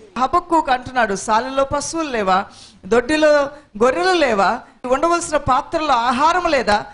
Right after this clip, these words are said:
అయినా నేను దేనికి చింతపడను? యెహోవాయే నా బలము, యెహోవా యందు నేను ఆనందిస్తాను,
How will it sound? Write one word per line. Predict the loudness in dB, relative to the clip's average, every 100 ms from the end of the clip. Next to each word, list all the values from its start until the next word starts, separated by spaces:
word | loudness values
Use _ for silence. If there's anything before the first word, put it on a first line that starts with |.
| -20 _
అయినా | -4 0 2
నేను | 2 0 -2
దేనికి | 0 0 -2 -6 -6
చింతపడను? | -6 -6 -2 -2 0 -2 0
యెహోవాయే | 0 2 2 2 2 2 0
నా | 0
బలము, | 2 0 0 -4 -6 -4
యెహోవా | -2 0 2 2 2
యందు | 0 -2 -2
నేను | 0 2
ఆనందిస్తాను, | 2 0 -2 -4 -4 -2 0 0 -4